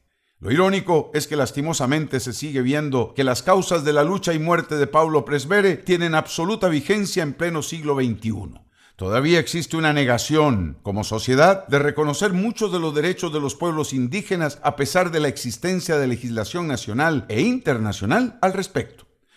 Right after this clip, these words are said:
Por ejemplo, se continúa con el despojo de las tierras como un tributo obligatorio de los indígenas para el desarrollo del país, sin que les importe la desaparición de las culturas y sus pueblos.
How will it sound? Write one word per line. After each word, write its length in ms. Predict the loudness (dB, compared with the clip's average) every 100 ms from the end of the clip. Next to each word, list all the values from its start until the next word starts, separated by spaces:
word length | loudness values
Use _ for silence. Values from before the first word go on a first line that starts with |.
| -8
Por 120 | -4
ejemplo, 440 | 0 0 0 -8 -6
se 180 | -4
continúa 560 | -2 -2 0 2 4 4
con 140 | 2
el 140 | -2 0
despojo 540 | -2 0 0 0 2
de 40 | 0
las 200 | 0 0
tierras 420 | 0 4 4 2
como 320 | -2 -4 -2
un 140 | -2 -4
tributo 400 | -2 -2 0 0
obligatorio 680 | 0 0 0 0 0 2
de 80 | 0
los 180 | 0 -4
indígenas 560 | -6 -6 -2 -2 -2
para 200 | -2 -2
el 80 | 0
desarrollo 640 | -2 -2 -2 -2 0 -2 0
del 240 | 0 0
país, 680 | 0 0 2 0 -6 -10 -20 _
sin 220 | -6 -4
que 80 | -2
les 180 | 0
importe 520 | 0 2 4 4 2 -2
la 120 | -2
desaparición 840 | -2 -4 -4 -4 0 2 2 0
de 100 | 0
las 160 | -2 -2
culturas 560 | -6 -6 -2 0 0 -2
y 60 |
sus 200 | -10 -12
pueblos. 520 | -6 -6 -6 -10 _